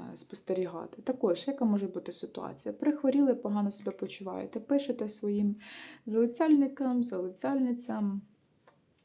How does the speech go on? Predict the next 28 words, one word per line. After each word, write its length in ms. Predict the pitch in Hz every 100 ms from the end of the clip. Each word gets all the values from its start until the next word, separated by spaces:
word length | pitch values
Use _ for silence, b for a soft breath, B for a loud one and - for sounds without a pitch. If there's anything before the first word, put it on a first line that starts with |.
| - -
Хтось 320 | - - 262
би, 140 | 220 202
може, 300 | 202 202 185
вас 360 | 190 190 - _ -
порадував 600 | 233 208 170 165 170 170
чимось 400 | - 254 226 202
чи 120 | 202
допоміг. 580 | 185 185 185 170 165 -
І 100 | 277
от 160 | 294 -
по 100 | 214
цьому 280 | - 277 202
теж 180 | 208
будете, 460 | 196 185 170 - 175
до 120 | 175
речі, 400 | 170 175 - 175 - B B B B B B
визначати 640 | 202 196 208 190 214 208 190
ставлення 500 | - 180 180 175 170
до 120 | 170
вас. 400 | - - - - - - - - - _ _ _ _ - - - - - _ - - - - - _ - - _ - - _ _ - - - - - - B B B B B B B -
Для 140 | 208
тих, 180 | 208 311
хто 160 | - 226
в 40 |
нас 260 | 214 240 -
в 40 |
любовному 460 | 185 220 226 226 214
трикутнику. 1160 | 214 - 254 - 185 185 - 202 - - 220